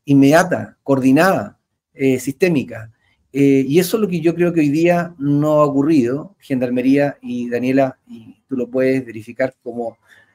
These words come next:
eh, profesional de los medios, ¿no? En, en, en, en,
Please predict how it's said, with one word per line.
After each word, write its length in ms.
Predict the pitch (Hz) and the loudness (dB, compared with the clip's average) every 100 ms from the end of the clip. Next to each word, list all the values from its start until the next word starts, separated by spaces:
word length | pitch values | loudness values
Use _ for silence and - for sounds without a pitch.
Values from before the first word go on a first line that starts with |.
| _ | _
eh, 540 | 123 120 117 113 110 104 104 - _ _ | -4 -2 -2 -2 -6 -8 -12 -16 _ _
profesional 440 | 123 107 131 139 | -8 -6 -2 0
de 80 | 131 | 0
los 120 | 117 | -2
medios, 360 | 117 143 113 117 | 0 2 0 -2
¿no? 300 | 120 131 135 | -2 -2 -4
En, 220 | - 120 120 | -6 -6 -6
en, 460 | 127 117 113 113 _ _ _ _ _ _ _ _ _ - | -8 -8 -10 -18 _ _ _ _ _ _ _ _ _ -10
en, 300 | 120 117 113 | -8 -8 -12
en, 380 | 131 117 - | -12 -12 -14